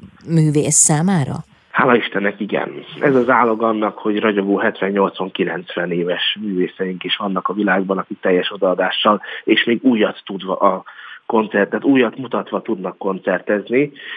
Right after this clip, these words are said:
Speaker 2: Azt hiszem, ehhez kell egy szeretet, kell egyfajta fanatizmus, kell szerencsés élet, egészség, sok minden kell egy hosszú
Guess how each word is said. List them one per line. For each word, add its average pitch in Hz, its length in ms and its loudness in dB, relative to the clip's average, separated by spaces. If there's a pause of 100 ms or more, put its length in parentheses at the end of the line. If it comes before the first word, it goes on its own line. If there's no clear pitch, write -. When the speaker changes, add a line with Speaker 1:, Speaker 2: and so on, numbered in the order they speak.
(140)
Speaker 2:
Azt - 180 -2
hiszem, 151 220 0
ehhez 131 140 2
kell 139 180 2
egy 117 180 0
szeretet, 131 420 0
kell 120 200 0
egyfajta 107 560 -2
fanatizmus, 110 880 -2
kell 107 440 2 (200)
szerencsés 107 640 -4
élet, 117 460 2 (680)
egészség, 110 540 0
sok - 240 0
minden 107 520 -4
kell 104 280 -4
egy 98 160 -8
hosszú 107 320 -14